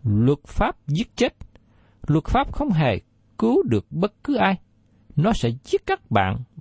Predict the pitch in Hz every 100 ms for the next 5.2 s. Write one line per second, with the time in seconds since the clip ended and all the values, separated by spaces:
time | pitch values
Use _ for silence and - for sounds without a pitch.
0 | 131 - 101 175 190 143 107 160 208 208
1 | 214 269 - 110 104 127 208 294 - -
2 | - 202 311 - - 269 - - 110 196
3 | - 269 - - - _ _ _ _ _
4 | _ _ _ _ - - 302 349 - 330
5 | 254 254